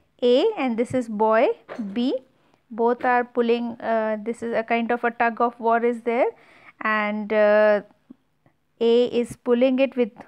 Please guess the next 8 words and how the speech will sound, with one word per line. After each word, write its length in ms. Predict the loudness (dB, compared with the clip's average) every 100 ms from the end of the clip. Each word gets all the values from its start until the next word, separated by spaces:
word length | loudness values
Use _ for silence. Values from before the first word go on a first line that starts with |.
| _ _
four 300 | _ 2 2
Newton 440 | 2 0 0 -4
force 380 | -2 2 2 2
applying, 460 | -2 0 0 0 -2 -14 -20 -20 -8
and 520 | 0 2 2 0 -6 _ _
another 340 | -6 -4 0 0
boy 380 | 2 4 4 2
B 380 | 0 0 -2